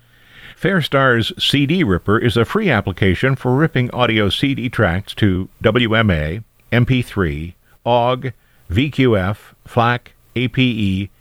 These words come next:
and wav formats. Free C D D B is supported both for queries and submissions. It supports normalization when ripping and also supports I D three tag.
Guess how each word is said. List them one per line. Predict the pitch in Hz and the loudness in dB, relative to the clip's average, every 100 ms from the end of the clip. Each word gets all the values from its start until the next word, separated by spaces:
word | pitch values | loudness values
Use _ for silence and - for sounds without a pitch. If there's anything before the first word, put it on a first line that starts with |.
| _ | _
and | 107 104 | -6 -2
wav | 131 123 | 2 2
formats. | 101 113 104 87 50 - - - - _ _ _ _ _ _ | 0 2 2 0 -6 -14 -14 -14 -18 _ _ _ _ _ _
Free | - 147 147 135 | -4 0 0 -2
C | - - 135 | -6 -2 0
D | 131 | 2
D | 120 104 | 2 0
B | 92 151 120 | 0 0 0
is | 135 160 110 | 0 0 0
supported | - 110 117 98 117 | 0 0 2 2 0
both | 104 110 107 | 0 0 0
for | 90 | -8
queries | - - 120 113 107 104 | -6 0 2 2 2 0
and | 85 | -4
submissions. | - 71 117 123 117 165 - _ _ _ - | -4 -2 -2 0 -2 -4 -14 _ _ _ -2
It | 104 107 | -2 0
supports | 110 110 110 113 | -2 0 0 2
normalization | 110 101 87 80 127 - 147 | 2 2 0 0 0 0 0
when | 117 87 | 0 2
ripping | 87 - 135 | 0 0 0
and | 113 | 0
also | 120 - 107 | 0 0 0
supports | 113 95 113 104 | -2 0 0 0
I | 92 | -2
D | 90 80 | -2 -4
three | - 90 76 | -6 -6 -8
tag. | - 175 131 71 - | -4 0 0 -2 -8